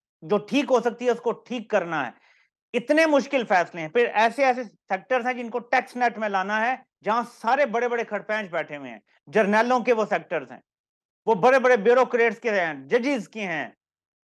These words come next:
कैसे आप करेंगे? तो ये वही कर सकता है जिसके पीछे अवाम खड़ी हो, और ये बात कंपनी को समझ नहीं आ रही।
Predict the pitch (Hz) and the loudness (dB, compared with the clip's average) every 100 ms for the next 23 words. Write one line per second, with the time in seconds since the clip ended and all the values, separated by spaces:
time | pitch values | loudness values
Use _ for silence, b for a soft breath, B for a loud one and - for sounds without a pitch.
0 | _ _ _ _ 247 240 262 262 226 208 | _ _ _ _ 0 2 4 4 4 -2
1 | 190 170 165 190 208 151 254 226 214 185 | -2 -4 -8 -4 -2 2 0 2 0 0
2 | 185 208 226 208 - 202 - 202 - 254 | -6 -4 -4 -4 -6 -8 -8 -14 0 2
3 | 151 143 214 190 160 160 156 151 220 170 | 4 4 2 0 -4 -4 -4 -2 -2 0
4 | 208 208 202 208 214 185 170 156 151 127 | -2 -2 -8 -8 -6 -6 -6 -8 -8 -8
5 | 113 | -8